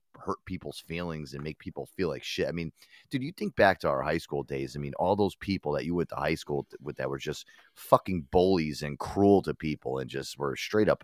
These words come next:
assholes. I mean, it's like, and then you look on Facebook now, 'cause now, listen, going back to social, now we have this wonderful thing called Facebook where you can go back and look at all these, these assholes now in their real life, and they look miserable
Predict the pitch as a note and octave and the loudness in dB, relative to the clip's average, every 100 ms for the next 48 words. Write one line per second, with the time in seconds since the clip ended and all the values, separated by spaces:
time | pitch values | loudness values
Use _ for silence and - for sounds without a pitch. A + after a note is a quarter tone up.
0 | - C2+ D2+ - - B1 - - _ - | 2 4 6 4 -4 -4 -8 -18 _ -20
1 | - - F#2 G2+ G#2 - G#2 G#2+ A#2 D3 | -14 0 2 4 2 4 4 6 4 4
2 | D3 D3+ - G2+ E2+ - G2 - D2 - | 6 6 6 4 2 2 2 2 -6 -4
3 | D#2+ E2+ E2 F2 - - - A#2 - F2 | -4 -2 0 0 0 -12 -2 -2 0 4
4 | A#2+ C3+ C3 A#2 G2 - G#2 G#2 C3 D3 | 4 6 4 2 0 0 0 4 6 8
5 | C3 G2 F#2 - G#2 A2 G#2 G2 - G2 | 6 4 -4 0 0 2 2 0 0 -4
6 | F2+ E2+ D#2 E2+ E2+ - D2 - D#2 D#2+ | 0 0 0 0 0 0 -4 -2 -2 0
7 | F2+ D#2+ D#2+ E2+ E2+ D#2 D#2 F2 D2+ D2 | -2 0 2 2 0 -2 -4 -2 0 0
8 | D2 D#2 - _ _ _ - F#2 - F2 | 0 -4 -6 _ _ _ -4 -4 2 2
9 | F2+ - F#2 D#2 C#2 E2 E2+ D2+ D2+ D2+ | 2 2 2 2 2 4 4 2 0 2
10 | E2 D2 D2+ C#2 - _ _ _ - G2+ | 2 2 0 -2 -6 _ _ _ -2 2
11 | A2 A#2+ C#3 E2+ F2+ F#2+ F#2+ E2 C2 A1 | 4 4 2 2 0 2 2 0 -4 -4
12 | G#1+ | -10